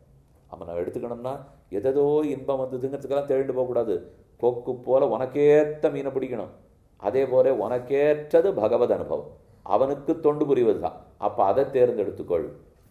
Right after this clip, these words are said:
அடுத்து கோழி போலே, கோழி கலர் கலர் கலர் கலரும், கலட்டு சரியா அங்க இருக்கிற மணியை மட்டும் எடுத்துக்கும். அதே போல அவனை அடையறதுக்கு எத்தனையோ மார்க்கங்கள் இருக்கும். இந்த மார்க்கம், கர்ம மார்க்கம், ஞான மார்க்கம், தப்போ மார்க்கம், யோக மார்க்கம், என்னென்னமோ இருக்கும்.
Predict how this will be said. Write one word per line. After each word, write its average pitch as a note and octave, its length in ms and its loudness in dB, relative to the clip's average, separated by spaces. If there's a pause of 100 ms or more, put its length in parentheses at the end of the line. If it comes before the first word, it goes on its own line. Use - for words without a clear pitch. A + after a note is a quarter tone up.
(220)
அடுத்து C3+ 260 -2 (100)
கோழி D#3+ 340 2
போலே, B2+ 320 0 (460)
கோழி C#3+ 240 0 (100)
கலர் B2 320 -2
கலர் A#2+ 240 -2
கலர் B2 260 -2
கலரும், A2 320 -2 (460)
கலட்டு B2 340 -2
சரியா A#2 540 -4
அங்க G#2+ 220 -4
இருக்கிற A2+ 260 0
மணியை G#2+ 260 -6
மட்டும் G#2+ 300 -6
எடுத்துக்கும். - 320 -12 (420)
அதே B2 220 -2
போல F2 300 -4 (340)
அவனை A2 300 -2
அடையறதுக்கு C#3 600 -2
எத்தனையோ B2+ 380 -6 (240)
மார்க்கங்கள் B2 520 0
இருக்கும். F2+ 300 -6 (400)
இந்த F#2 160 -10
மார்க்கம், F2+ 360 -8
கர்ம F2+ 220 -10
மார்க்கம், F#2 360 -14
ஞான F#2 200 -14
மார்க்கம், F#2 400 -12
தப்போ F#2+ 300 -6
மார்க்கம், F#2+ 380 -8 (260)
யோக G2+ 280 4
மார்க்கம், F#2+ 360 -4
என்னென்னமோ D3+ 360 -2
இருக்கும். D3+ 320 4